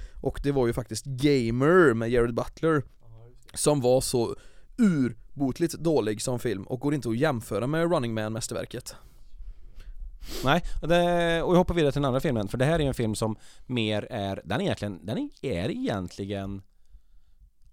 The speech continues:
Speaker 2: om man inte ser den för vad det är så är det ju en jättedålig film, men om man ser den för att den är baserad på ett T V-spel, och den är inte baserad på vilket T V-spel som helst, den är baserad på ett fightingspel. Hur oftast kan det bli bra liksom? Nej, men det kan bli
Speaker 1: Finish
Speaker 2: väldigt
Speaker 1: him.
Speaker 2: bra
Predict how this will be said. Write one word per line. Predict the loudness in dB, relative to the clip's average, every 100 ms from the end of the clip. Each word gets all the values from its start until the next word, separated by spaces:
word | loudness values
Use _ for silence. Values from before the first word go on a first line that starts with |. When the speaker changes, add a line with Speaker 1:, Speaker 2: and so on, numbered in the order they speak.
| -8
Speaker 2:
om | -4
man | -4 -4
inte | -6 -6 -6 -8
ser | -4 -2 -2
den | -4
för | -4
vad | -4
det | -4 -4
är | -4 -4
så | -4 -6
är | -4
det |
ju | -4
en | -4
jättedålig | -6 -8 -8 -8
film, | -10 -10
men | -8 -4
om |
man | -4 -6
ser | -8 -8 -8
den | -10 -12 -16 -20
för | -10 -8
att | -8
den | -8 -8
är | -8
baserad | -8 -10 -10 -10 -10 -10 -14 -12
på | -12 -12
ett | -14
T | -14 -12 -10
V-spel, | -14 -12 -10 -10 -12 -18 -20
och | -18 -8 -2
den | -2
är |
inte | -2
baserad | -6 -4 -4
på | -4
vilket | -8 -8 -8
T | -6 -6
V-spel | -6 -8
som | -4
helst, | -4 -4
den | -4
är |
baserad | -4 -4 -6
på | -8
ett | -14
fightingspel. | -2 0 0 -4 -8 -8 -8 -8 -4 -4
Hur | -2 -2
oftast | -4 -6 -6 -6 -6 -2 -2 -2
kan | 0
det | 0
bli | 0 0
bra | 2 2 0
liksom? | -2 -4 -4
Nej, | -2
men | -2 -4 -6
det | -8
kan | -2 -2
bli | 0
Speaker 1:
Finish | 2
Speaker 2:
väldigt | 2 2
Speaker 1:
him. | -2
Speaker 2:
bra | -2 0 0